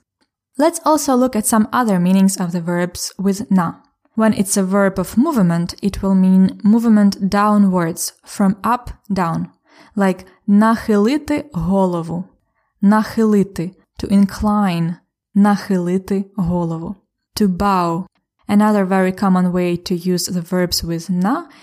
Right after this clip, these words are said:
is in the meaning of complete, satisfying action. We often say, "Я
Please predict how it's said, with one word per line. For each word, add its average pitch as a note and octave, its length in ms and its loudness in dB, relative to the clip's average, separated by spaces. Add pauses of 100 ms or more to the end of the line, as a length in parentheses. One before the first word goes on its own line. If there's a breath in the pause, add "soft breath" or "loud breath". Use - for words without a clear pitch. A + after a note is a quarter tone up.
(160 loud breath)
is D4 180 0
in G#3 120 2
the G3+ 80 4
meaning A3 360 6
of F#3+ 280 -2
complete, G3 640 0
satisfying F#3+ 880 -2
action. F3+ 480 -6 (520 soft breath)
We G#3+ 100 0
often B3+ 300 2
say, G3+ 520 0
"Я A#3 420 -2